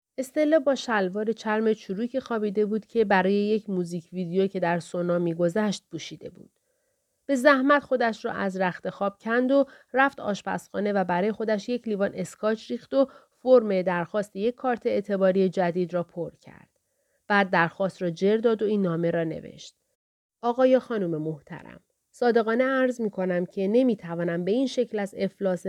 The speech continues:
وحشتناک باور داشته باشم که با وجودش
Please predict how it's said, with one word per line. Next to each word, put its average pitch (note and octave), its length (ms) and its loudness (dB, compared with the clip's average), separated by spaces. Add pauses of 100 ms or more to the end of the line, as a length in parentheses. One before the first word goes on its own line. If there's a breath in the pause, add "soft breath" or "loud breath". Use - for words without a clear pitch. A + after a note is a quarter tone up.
وحشتناک F3 800 -4 (340 soft breath)
باور F3+ 400 4
داشته - 440 -12
باشم - 400 -20 (380)
که B3 100 2
با A#3 180 8
وجودش B3 640 0